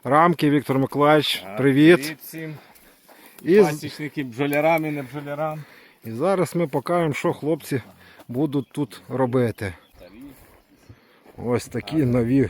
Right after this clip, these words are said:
Speaker 1: вулики. Віктор Миколаївич любується, дивиться.
Speaker 2: Я професіонал, вже дивлюся на, на них, що
Speaker 1: Як звела доля цих двох чудових людей. Хлопці колись разом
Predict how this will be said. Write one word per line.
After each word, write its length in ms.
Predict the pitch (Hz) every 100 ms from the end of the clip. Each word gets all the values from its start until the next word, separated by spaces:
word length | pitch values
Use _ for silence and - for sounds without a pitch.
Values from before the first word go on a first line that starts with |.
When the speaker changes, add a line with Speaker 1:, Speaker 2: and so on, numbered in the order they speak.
| 80
Speaker 1:
вулики. 680 | 95 160 185 170 - 117 95 _
Віктор 360 | 95 110 - 110
Миколаївич 560 | 110 113 120 110 107 113
любується, 640 | 110 117 143 143 - 127
дивиться. 500 | 117 127 135 - 147
Speaker 2:
Я 100 | 143
професіонал, 840 | - - - 113 - 113 127 135
вже 120 | 117
дивлюся 520 | 107 113 127 127 117 113
на, 140 | 104 98 _ _ _ _
на 80 | 98
них, 220 | 104 117 117 -
що 100 | - - - - - - -
Speaker 1:
Як 360 | 104 143 165 131
звела 480 | 120 147 180 160
доля 480 | 151 170 208 185 127 101 -
цих 240 | 143 127
двох 360 | 123 131 - - - _ _ - - - _
чудових 540 | - 139 143 135 127
людей. 520 | 131 131 135 131 117 101 - _ _ _ _ _ - - _ _ _ _ _
Хлопці 360 | _ 160 165 165
колись 280 | - 151 139
разом 400 | 143 143 135